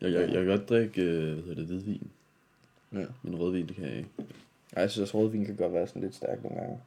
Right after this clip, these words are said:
Speaker 1: Mm.
Speaker 2: Altså ikke alkoholmæssigt, men smagsmæssigt.
Speaker 1: Ja, det, det krasser lidt.
Speaker 2: Ja. Øhm,
Speaker 1: Ja.
Speaker 2: men der er også gode, synes jeg. Jeg er sådan lidt mere sådan, nogle gange kan jeg godt lide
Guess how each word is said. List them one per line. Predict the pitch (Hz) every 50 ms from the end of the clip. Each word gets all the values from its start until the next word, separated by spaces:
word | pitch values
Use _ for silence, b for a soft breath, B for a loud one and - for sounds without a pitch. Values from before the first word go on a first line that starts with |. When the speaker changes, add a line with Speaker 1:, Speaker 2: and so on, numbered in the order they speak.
| _ _ _ _ _ _ _ _ - - - - - - - - -
Speaker 1:
Mm. | - - - - - -
Speaker 2:
Altså | 101 95
ikke | 95 92
alkoholmæssigt, | 90 95 92 104 101 95 98 90 92 92 - 98 - - -
men | 98 95 92
smagsmæssigt. | 101 - - 104 98 101 - - - 117 123 - - - _ _ _ _ _ _ _ _ - - - - - - - - - - - -
Speaker 1:
Ja, | 80
det, | 82 95 - - -
det | - 101
krasser | - - - 87 104 117 104
lidt. | 98 95 98 104 - _ -
Speaker 2:
Ja. | - 104 - 127 - - _ _ _ _ _ _ _ _ _ _ - 123
Øhm, | 120 120 120 120 117 120 123 123 - _ _ _ _ _ _ _ _
Speaker 1:
Ja. | -
Speaker 2:
men | - 117 110 110
der | 107
er | 101 113 120 113
også | 104 101 - -
gode, | - 117 110 110 113 117 - - _ _ _
synes | - - - 113 - -
jeg. | 110 107 - _ _ _ _ b b b b b b b b b _
Jeg | 117
er | 113
sådan | 117 - 135 127
lidt | 123 120 117
mere | 113 110 107
sådan, | 107 - 117
nogle | 117 110 107 104 120 135 147 160 165 151
gange | 151 143 135
kan | 120 127
jeg | 120
godt | 117 113 113 113
lide | 113 113 107 98 -